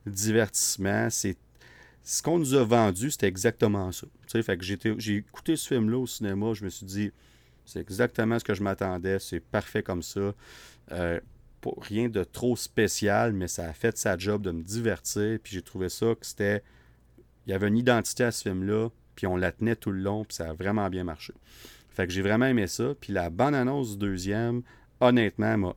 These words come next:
agréablement surpris. Euh, j'aime où ce qu'on s'en va.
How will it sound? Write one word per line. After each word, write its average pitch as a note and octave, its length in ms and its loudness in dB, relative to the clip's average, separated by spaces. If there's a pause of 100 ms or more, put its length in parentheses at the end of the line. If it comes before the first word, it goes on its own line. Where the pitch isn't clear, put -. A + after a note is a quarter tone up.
(100)
agréablement A2+ 840 2
surpris. - 500 -4 (560)
Euh, F#2 380 4
j'aime A#2+ 400 4
où A#2+ 60 6
ce - 60 -6
qu'on G2+ 140 4
s'en F#2+ 300 4
va. G2+ 160 2